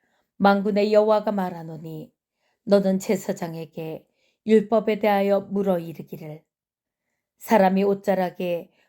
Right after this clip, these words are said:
거룩한 고기를 쌓는데 그 옷자락이 만일 떡에나 국에나 포도주에나 기름에나 다른 음식물에 닿았으면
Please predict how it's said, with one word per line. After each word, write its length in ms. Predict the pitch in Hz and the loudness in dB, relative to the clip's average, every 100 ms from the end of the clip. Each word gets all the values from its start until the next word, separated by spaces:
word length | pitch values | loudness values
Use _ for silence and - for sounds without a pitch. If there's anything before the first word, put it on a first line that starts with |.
| _ | _
거룩한 520 | 226 220 220 226 214 | 2 2 2 -2 -2
고기를 360 | 214 202 196 170 | -4 -4 -4 -4
쌓는데 800 | - 156 151 156 151 151 147 - _ _ _ _ _ _ _ | -6 -12 -10 -12 -14 -14 -14 -18 _ _ _ _ _ _ _
그 180 | 247 226 | 6 6
옷자락이 1040 | - 226 220 226 208 202 208 190 170 - _ _ | 4 -2 0 0 0 -4 -4 -4 -4 -10 _ _
만일 500 | 214 202 190 190 185 | 0 2 2 2 2
떡에나 600 | 220 196 190 170 170 165 | -2 0 -2 -2 -8 -12
국에나 640 | - 190 170 156 156 147 - _ _ _ _ | -14 -12 -10 -10 -12 -14 -20 _ _ _ _
포도주에나 800 | 247 214 208 208 196 180 185 185 | 2 4 2 2 0 2 -2 -4
기름에나 760 | - 214 175 156 160 151 175 _ _ _ _ _ _ | -4 -4 -2 -8 -12 -14 -16 _ _ _ _ _ _
다른 340 | - 214 254 220 | 2 4 4 2
음식물에 680 | 214 214 214 240 214 220 | 0 0 0 0 2 -2
닿았으면 840 | 220 190 170 - 175 151 151 165 196 | -4 -6 -6 -12 -12 -10 -10 -14 -18